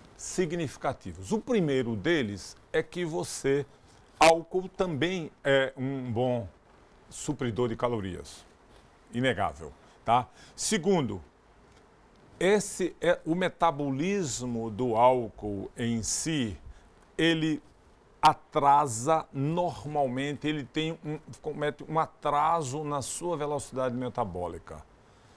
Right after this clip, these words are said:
Então, o que que vai acontecer? Você vai começar a ter dificuldade de orientar aquilo que você está querendo. Você precisa, lembra, quando você está querendo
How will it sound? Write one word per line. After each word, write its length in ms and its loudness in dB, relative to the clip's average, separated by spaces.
Então, 400 0
o 120 -4
que 180 -4
que 140 -6
vai 120 4
acontecer? 640 -4
Você 420 0
vai 520 2
começar 800 0
a 260 6
ter 260 2
dificuldade 1080 0
de 300 0
orientar 960 4
aquilo 380 -4
que 100 -14
você 360 -6
está 260 -4
querendo. 500 -2
Você 320 0
precisa, 760 -2
lembra, 380 2
quando 320 -2
você 320 -4
está 260 -4
querendo 460 -2